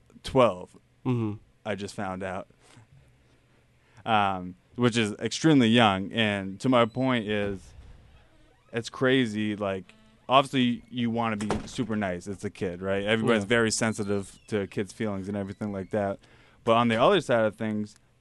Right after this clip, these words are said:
Speaker 1: you have maybe someone, you know, thirty plus who's been struggling in the music world, trying to make a living, and this is, like, their big break. So, yeah, you don't wanna hurt, you know, a kid's feelings, but you also don't wanna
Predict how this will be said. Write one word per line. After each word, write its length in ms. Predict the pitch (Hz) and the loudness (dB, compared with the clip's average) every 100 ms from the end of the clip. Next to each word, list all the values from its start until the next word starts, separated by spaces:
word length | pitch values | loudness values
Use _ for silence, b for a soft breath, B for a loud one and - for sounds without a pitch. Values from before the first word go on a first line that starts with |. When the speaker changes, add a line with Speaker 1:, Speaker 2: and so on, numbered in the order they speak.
| _ _ _ | _ _ _
Speaker 1:
you 160 | 120 131 | -6 -2
have 480 | 120 104 101 101 98 | 0 2 2 0 -4
maybe 480 | 82 120 113 107 104 | -4 2 2 2 -2
someone, 520 | - 110 110 107 107 | 0 2 4 2 2
you 100 | 101 | 2
know, 180 | 98 98 | 2 0
thirty 380 | - 120 113 | 2 2 2
plus 380 | 107 - 117 107 | -2 2 2 2
who's 140 | 107 98 | -6 -4
been 220 | 107 101 | -4 -4
struggling 720 | - - 123 120 110 107 107 | -6 0 6 6 6 2 2
in 100 | 104 | 0
the 80 | 98 | 0
music 380 | 107 117 104 92 - _ _ 120 | 0 0 -2 -6 -16 _ _ -6
world, 540 | 107 98 92 95 101 b b - | -2 -2 -2 -6 -8 b b -2
trying 200 | 120 110 | 0 2
to 60 | |
make 200 | 110 104 | 2 2
a 40 | 104 | 2
living, 440 | 113 110 104 101 | 2 2 0 -2
and 140 | 104 110 | -2 -2
this 160 | 110 | -2
is, 100 | 110 | -4
like, 220 | 101 92 | -2 -2
their 100 | 107 | -4
big 320 | 95 110 101 92 | 0 2 0 -2
break. 380 | 110 104 95 - | 0 0 -2 -6
So, 200 | 110 107 | -2 0
yeah, 400 | 117 117 113 104 | 2 4 2 0
you 180 | 110 | -2
don't 180 | 107 113 | 0 0
wanna 280 | 110 104 101 | 0 -2 -4
hurt, 260 | 113 104 - b b b b | -2 -4 -6 b b b b
you 100 | 107 | -4
know, 160 | 98 95 | -2 -2
a 40 | |
kid's 240 | - 101 | -4 -6
feelings, 420 | - 120 107 98 92 | -2 0 0 -2 -4
but 200 | 101 101 | -4 -4
you 160 | 104 | 0
also 560 | 110 117 113 101 101 - 110 | 2 2 0 -2 -2 -6 -2
don't 240 | 107 110 | -2 0
wanna 320 | 107 104 98 | 0 -2 -4